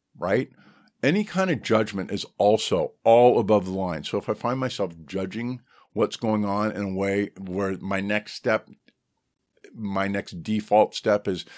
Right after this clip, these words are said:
to prove that I'm right, there's a great indicator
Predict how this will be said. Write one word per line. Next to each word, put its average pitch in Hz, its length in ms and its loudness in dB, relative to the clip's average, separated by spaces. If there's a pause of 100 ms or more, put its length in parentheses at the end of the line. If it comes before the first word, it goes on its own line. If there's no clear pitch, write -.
(160)
to - 100 -8
prove 104 360 0
that 101 100 0
I'm 92 220 -2
right, 104 320 -2 (580)
there's 90 420 0
a 90 60 -6
great 85 540 0
indicator 85 640 -6